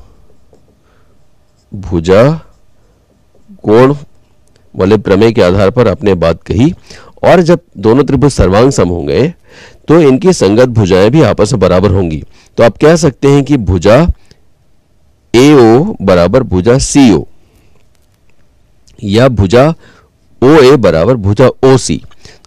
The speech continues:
आप लिखें इसे, भुजा ओए बराबर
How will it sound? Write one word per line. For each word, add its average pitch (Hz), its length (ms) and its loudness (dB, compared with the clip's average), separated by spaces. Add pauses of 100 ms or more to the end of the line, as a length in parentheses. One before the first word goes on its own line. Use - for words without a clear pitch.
(140)
आप 92 160 -6
लिखें 104 300 -2
इसे, 165 280 -2 (800)
भुजा 123 580 -2 (480)
ओए 110 420 2
बराबर 90 580 -2